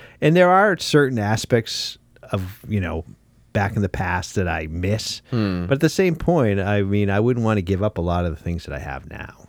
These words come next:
Speaker 1: So, I mean, bring on the future.
Speaker 2: I feel like I'd be willing to give up a lot less for more simplicity, or at least, I don't know.
Speaker 1: Well, I mean, <sighs> yeah.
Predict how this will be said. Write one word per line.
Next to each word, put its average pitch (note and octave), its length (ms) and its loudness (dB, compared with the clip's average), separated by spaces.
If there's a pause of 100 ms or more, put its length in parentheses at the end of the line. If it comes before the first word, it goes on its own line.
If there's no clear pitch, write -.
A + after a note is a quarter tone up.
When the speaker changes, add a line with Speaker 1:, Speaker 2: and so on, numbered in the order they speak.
(120)
Speaker 1:
So, D2 480 -12
I G2 60 -8
mean, F#2 320 -6 (1040)
bring G3+ 160 2
on D3+ 140 2
the G2+ 60 2
future. E2 460 -8 (320)
Speaker 2:
I G#3+ 140 6
feel C#4 280 4
like A3+ 180 4
I'd D#3 240 4
be D#3 80 4
willing C#3 320 6
to A#2+ 80 2
give A#2+ 220 2
up G#2+ 160 4
a G#2+ 40 0
lot G2+ 280 2
less G2 260 0
for - 180 -6
more F2 220 -2
simplicity, E2 760 -8 (220)
or A#2+ 180 2
at A#2+ 80 0
least, C3 600 0 (580)
I G#2 160 0
don't F2 140 -4
know. E2 320 -6
Speaker 1:
Well, G3+ 280 8
I F#3 120 4
mean, E3+ 480 0 (500)
<sighs> - 480 -6
yeah. A2 360 0